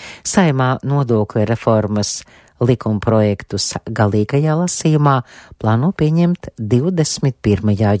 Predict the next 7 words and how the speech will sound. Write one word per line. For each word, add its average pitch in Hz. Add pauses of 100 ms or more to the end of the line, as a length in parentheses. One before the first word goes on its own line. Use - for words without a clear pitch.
jūlijā. 95 (1400)
Korupcijas 220
novēršanas 180 (100)
un 160
apkarošanas 123
birojas 143
pārbaudīs, 110